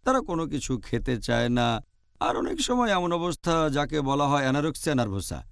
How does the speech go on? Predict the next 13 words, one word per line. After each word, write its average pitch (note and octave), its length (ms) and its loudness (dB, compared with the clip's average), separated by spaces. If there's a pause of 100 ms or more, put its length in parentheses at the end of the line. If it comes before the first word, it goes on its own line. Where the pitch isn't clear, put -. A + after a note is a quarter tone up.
(160)
এটা - 220 -6
মানসিক D#3+ 400 2
অসুখ B2 300 0
একটা। B2+ 260 -2 (420)
তারা B3 200 2 (120)
খেতে C#4 260 0 (100)
ভয় E3+ 360 2
পায় B3 220 2 (680)
যে D4 220 0 (180)
খেলেই G#3+ 360 4 (680)
ওজন E3+ 260 4
বেড়ে D3+ 180 4
যাবে, A2+ 240 0